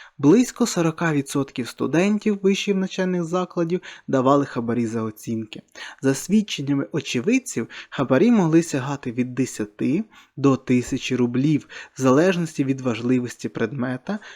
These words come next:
рівня закладу, статусу викладача і складності завдання. Яскравим прикладом корупційності та антигуманності радянської системи була практика відчислення студентів та відправка до армії і на війну в Афганістан.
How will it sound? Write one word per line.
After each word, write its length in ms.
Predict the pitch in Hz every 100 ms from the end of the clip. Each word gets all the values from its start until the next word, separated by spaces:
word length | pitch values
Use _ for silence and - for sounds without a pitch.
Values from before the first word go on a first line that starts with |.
| -
рівня 420 | 143 165 151 127
закладу, 720 | 113 123 113 - 190 214 254 -
статусу 560 | - 147 - 143 -
викладача 720 | 123 123 127 120 135 - 226 262
і 120 | - 139
складності 760 | - 135 135 131 127 - 123
завдання. 640 | 117 117 123 - - - - _ - - -
Яскравим 480 | 190 - - 254 233
прикладом 560 | - 220 240 208 202 202
корупційності 880 | 190 175 - - 208 175 156 -
та 120 | 131 -
антигуманності 1080 | 165 180 165 165 147 160 170 139 123 110 -
радянської 560 | 123 127 127 123 - 123
системи 560 | - 147 - 262 254 254 - - -
була 260 | 143 156
практика 840 | 143 151 180 202 185 - 143 120
відчислення 840 | 120 147 - - 190 165 147 135 117
студентів 760 | - 135 135 214 240 226 220 - - -
та 160 | 214
відправка 600 | 196 160 - 156 160 156
до 120 | 127 127
армії 640 | - 175 196 208 214 -
і 40 | 123
на 140 | 117
війну 300 | 113 120 135
в 80 | 123
Афганістан. 640 | 107 117 117 - - -